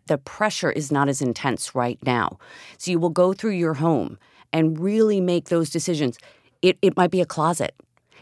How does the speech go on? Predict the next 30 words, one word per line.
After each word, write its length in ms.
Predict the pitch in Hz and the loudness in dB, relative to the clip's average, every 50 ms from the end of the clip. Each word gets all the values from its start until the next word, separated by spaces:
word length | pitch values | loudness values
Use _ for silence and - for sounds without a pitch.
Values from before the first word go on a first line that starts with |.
| _ - | _ 2
It 180 | 190 185 - | 2 2 2
might 400 | - 165 160 165 170 165 - - | 2 0 2 2 2 0 -2 -4
be 540 | 156 160 156 156 156 151 147 147 151 143 139 _ _ _ _ - | -4 -2 0 0 0 0 0 0 0 -2 -4 _ _ _ _ -10
cubbies 400 | - - 143 143 135 123 - - | -4 -2 0 0 0 -2 -4 -6
for 80 | 147 | -6
the 80 | 117 117 | -6 -6
kids. 500 | - - 123 104 - - - - - - - _ - - - _ - | -4 -2 -2 -2 -4 -4 -10 -12 -12 -14 -16 _ -20 -20 -12 _ 2
It 240 | 170 170 - - | 2 2 2 2
might 380 | - 156 156 156 151 147 143 - - - - | 0 0 2 2 2 0 0 -4 -6 -8 -4
be, 420 | 151 143 135 131 131 131 131 139 135 _ _ | -4 -2 -2 -2 -4 -4 -6 -8 -10 _ _
you 100 | - - | 0 2
know, 80 | 254 240 | 2 2
the 120 | 202 226 | 4 2
low-hanging 580 | 214 214 226 233 233 196 202 226 226 214 208 202 | 2 4 4 4 4 4 2 2 2 2 0 -2
fruit 300 | - - 262 208 - - - - | -2 0 0 0 0 -2 -6 -4
where 180 | 170 180 180 | -2 0 0
you're, 540 | 180 170 170 175 175 175 175 175 170 165 160 - - - - - - _ _ - | 0 0 0 0 2 2 2 2 2 0 -2 -6 -18 -20 -20 -20 -20 _ _ -8
you 140 | 165 156 170 | -2 0 2
know, 200 | 165 151 139 135 | 2 2 2 0
giving 280 | 127 160 165 165 202 | 0 0 2 2 2
away 160 | 202 185 185 | 4 2 2
sports 480 | 190 180 - - - 190 202 196 - - | 2 0 -2 -2 2 2 2 2 0 -4
equipment, 560 | 175 - - - 123 - - 113 98 - - _ - | -6 -4 0 -2 -2 0 0 -2 -4 -4 -6 _ -4
things 460 | - - 190 190 196 202 190 - - | 2 4 4 4 4 2 0 -2 -2
that, 400 | - 170 156 147 143 139 - - _ _ _ _ _ _ _ | -2 0 2 2 0 0 -2 -10 _ _ _ _ _ _ _
even 220 | - 165 156 185 185 | 0 2 2 4 4
going 220 | 180 190 208 220 | 4 4 2 2
through 160 | - 226 233 | 2 0 0
the 80 | 190 226 | 2 4
mementos 840 | 226 220 226 240 262 277 - - 165 113 - - - - - - | 4 4 4 4 4 2 2 2 2 2 2 0 -8 -10 -10 -10